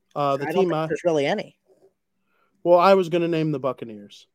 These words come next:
Speaker 1: Um, but another team I'll, I'll throw out there, I, every team in the A F C South, or the N F C South, except for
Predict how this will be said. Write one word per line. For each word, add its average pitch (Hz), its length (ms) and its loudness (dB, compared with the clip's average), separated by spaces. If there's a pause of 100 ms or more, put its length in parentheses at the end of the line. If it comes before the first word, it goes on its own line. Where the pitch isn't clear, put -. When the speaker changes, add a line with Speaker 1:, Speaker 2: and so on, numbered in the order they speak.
(1000)
Speaker 1:
Um, 123 580 -6
but 147 380 0
another 160 340 2
team 165 380 -4
I'll, 165 200 -6
I'll 160 180 -8
throw 147 240 -2
out 139 200 -6
there, 147 280 -8
I, 151 160 -6 (240)
every 165 260 -4
team 180 240 -6
in 165 80 -6
the 156 140 -4
A 160 160 0
F 156 80 -6
C 151 160 -10
South, 143 440 -8 (540)
or 160 140 2
the 156 100 2
N 160 120 2
F 160 100 -4
C 160 160 -8
South, 147 340 -4
except - 560 -8
for 131 380 -6